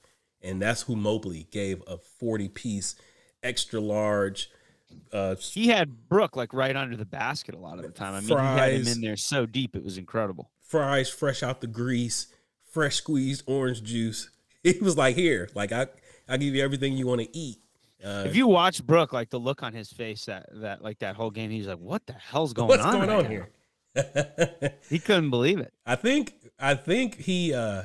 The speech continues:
Speaker 1: I think Robin had put a cap on or something in practice that week and was like, "I'm Brook Lopez.
Speaker 2: I'm Brook. Yeah,
Speaker 1: I'm
Speaker 2: you
Speaker 1: Brook."
Speaker 2: practice on
Speaker 1: And,
Speaker 2: me.
Speaker 1: and Mobley was like,
Speaker 2: Right.
Speaker 1: "I'm gonna tear this dude's ass up." And that's what he did in the game. So, uh, thanks. Thank you for, you know,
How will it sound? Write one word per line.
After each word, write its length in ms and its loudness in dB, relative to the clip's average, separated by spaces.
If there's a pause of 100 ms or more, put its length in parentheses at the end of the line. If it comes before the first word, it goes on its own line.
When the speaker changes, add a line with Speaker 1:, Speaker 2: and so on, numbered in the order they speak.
(160)
Speaker 1:
I 80 0
think 260 2
Robin 640 2 (520)
had 340 0
put 360 -2
a 80 -2
cap 420 -4
on 200 0
or 80 -2
something 340 -6
in 80 -2
practice 440 -6
that 200 -6
week 220 -4
and 120 -4
was 140 -8
like, 260 -10
"I'm 360 -4
Brook 320 -8
Lopez. 440 -6
Speaker 2:
I'm 200 0
Brook. 240 0
Yeah, 160 4
Speaker 1:
I'm 160 4
Speaker 2:
you 60 0
Speaker 1:
Brook." 120 4 (120)
Speaker 2:
practice 160 -8
on 120 -2
Speaker 1:
And, 80 0
Speaker 2:
me. 160 -4
Speaker 1:
and 140 0
Mobley 260 4
was 140 0
like, 80 -2
Speaker 2:
Right. 80 0
Speaker 1:
"I'm 80 -4
gonna 100 -8 (160)
tear 200 0
this 180 -2
dude's 260 -4
ass 320 -8
up." 300 -8
And 360 -8
that's 220 -8
what 60 -8
he 60 -8
did 100 -8
in 80 -12
the 80 -16
game. 220 -16 (560)
So, 260 -2 (100)
uh, 80 -12 (100)
thanks. 360 0
Thank 280 0
you 100 -2
for, 340 -4 (800)
you 100 -12
know, 220 -6